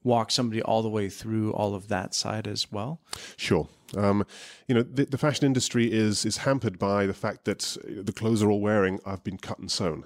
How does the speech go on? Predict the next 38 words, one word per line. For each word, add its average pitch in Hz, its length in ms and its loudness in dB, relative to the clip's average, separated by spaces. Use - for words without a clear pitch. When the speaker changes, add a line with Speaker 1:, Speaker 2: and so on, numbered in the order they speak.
Speaker 2:
a 87 80 -12
process 104 380 -2
that 95 160 -4
probably 95 240 -6
has 87 100 -8
been 87 100 -6
going 85 220 0
on 87 80 -2
for 82 160 -2
a 87 40 0
thousand 78 360 -4
years. - 300 -8
Um, 98 300 0
so 123 220 0
trying 131 380 0
to 113 500 0
help, - 460 -4
um, 92 480 -4
those 110 340 0
companies 98 540 -2
think 120 240 -2
differently 117 280 -2
about 101 160 0
how 143 160 -6
they 147 120 -2
could 95 140 -6
put - 120 -10
materials 82 380 -2
together. 80 340 -6
We 107 120 -4
have 139 120 0
an 127 80 6
awful 123 240 2
lot 110 80 4
of 90 60 -2
digital 95 300 -4
tools 87 340 -6
now. - 220 -10